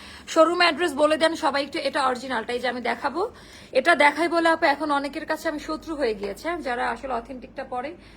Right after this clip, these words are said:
আপনাদেরকে আপা, এটা হলো ষোলো হাজার আটশো টাকা দামের একটা এথনিক, হ্যাঁ, এটা ষোলো হাজার আটশো টাকা দামের একটা এথনিক। And সেই জায়গা থেকে, আহ, এটা আমরা রিক্রিয়েশন করেছি,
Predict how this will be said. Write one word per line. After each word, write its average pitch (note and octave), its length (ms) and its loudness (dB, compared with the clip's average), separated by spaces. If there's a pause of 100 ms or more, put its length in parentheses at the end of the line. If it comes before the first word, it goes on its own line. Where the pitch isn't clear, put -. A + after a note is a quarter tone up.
(160)
আপনাদেরকে D4+ 540 -4
আপা, D4 320 -2 (380)
এটা D#4+ 260 -2
হলো E4+ 180 -2
ষোলো E4 340 -4
হাজার E4+ 280 2
আটশো C#4 300 -2
টাকা C#4+ 240 -8
দামের C#4 240 -6
একটা C4 240 -6
এথনিক, A3 440 -10
হ্যাঁ, F#4+ 180 -8 (440)
এটা C#4+ 180 -4
ষোলো D#4+ 320 2
হাজার E4 300 2
আটশো D4 300 0
টাকা C#4+ 240 -4
দামের C4+ 240 -2
একটা B3+ 240 -4
এথনিক। C4+ 400 -6 (420)
And A3 260 2
সেই D4+ 240 -2
জায়গা C4+ 320 4
থেকে, C#4+ 360 -2
আহ, - 1300 -16 (280)
এটা D4 200 4
আমরা D4 160 4
রিক্রিয়েশন D4 600 -4
করেছি, C#4 480 -2